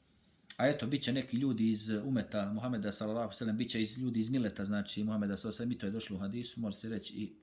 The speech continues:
umeta i mileta, jel? Bit će sljedbenici, bit će od as-, bit će ashabi Isa. To je tačno, jel? Neki ljudi, znači, koji su od mileta i od umeta i Muhameda, sallallahu alejhi ve sellem, i Ibrahima, alejhi selam, i koji su od umeta Muhameda, sallallahu alejhi ve sellem, a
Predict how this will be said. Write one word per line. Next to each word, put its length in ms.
umeta 460
i 100
mileta, 360
jel? 120
Bit 160
će 80
sljedbenici, 600
bit 180
će 100
od 60
as-, 280
bit 200
će 140
ashabi 500
Isa. 280
To 80
je 80
tačno, 240
jel? 60
Neki 260
ljudi, 240
znači, 540
koji 180
su 180
od 140
mileta 360
i 40
od 100
umeta 520
i 80
Muhameda, 400
sallallahu 280
alejhi 120
ve 40
sellem, 40
i 80
Ibrahima, 680
alejhi 260
selam, 400
i 60
koji 180
su 120
od 80
umeta 460
Muhameda, 380
sallallahu 300
alejhi 180
ve 60
sellem, 120
a 280